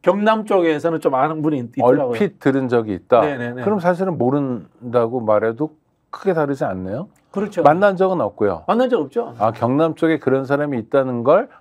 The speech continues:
Speaker 2: 얼핏
Speaker 1: 네.
Speaker 2: 들은 적이 있다?
Speaker 1: 지난 총선 때
Speaker 2: 네.
Speaker 1: 제가 이 소문을 들었어요.
Speaker 2: 아.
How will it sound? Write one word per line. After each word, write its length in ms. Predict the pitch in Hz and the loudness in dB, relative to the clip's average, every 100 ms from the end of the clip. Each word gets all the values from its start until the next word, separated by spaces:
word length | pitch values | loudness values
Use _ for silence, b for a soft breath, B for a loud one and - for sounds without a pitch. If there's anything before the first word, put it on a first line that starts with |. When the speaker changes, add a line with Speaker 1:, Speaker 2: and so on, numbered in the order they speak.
| b | b
Speaker 2:
얼핏 380 | 120 123 110 185 | 0 0 -4 -2
Speaker 1:
네. 60 | |
Speaker 2:
들은 260 | - 135 131 | 0 0 2
적이 240 | 135 127 | 0 0
있다? 220 | 110 - 131 | -4 2 4
Speaker 1:
지난 240 | 247 262 | 4 4
총선 440 | 254 269 262 262 | 2 4 4 4
때 420 | 233 165 170 - 117 | 6 6 6 2 0
Speaker 2:
네. 100 | 110 | 0
Speaker 1:
제가 120 | 180 | 0
이 80 | 214 | -2
소문을 360 | 165 208 208 151 | -2 -2 -2 0
들었어요. 400 | 170 165 - 104 | 0 -2 -4 -2
Speaker 2:
아. 380 | 95 87 80 | -2 -2 -6